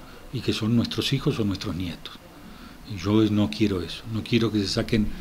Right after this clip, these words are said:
los sesenta años. Eso no significa que desconocer que hay aspectos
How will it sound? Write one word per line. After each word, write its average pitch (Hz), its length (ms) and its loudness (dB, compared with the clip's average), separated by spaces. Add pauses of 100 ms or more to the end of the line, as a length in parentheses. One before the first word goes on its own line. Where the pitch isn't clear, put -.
(280)
los 98 480 0
sesenta 107 460 4
años. 90 340 -10 (640)
Eso 107 640 4
no 104 140 4
significa 117 760 4 (320)
que 101 920 4
desconocer 107 720 4
que 135 120 2
hay 104 140 4
aspectos 107 520 -2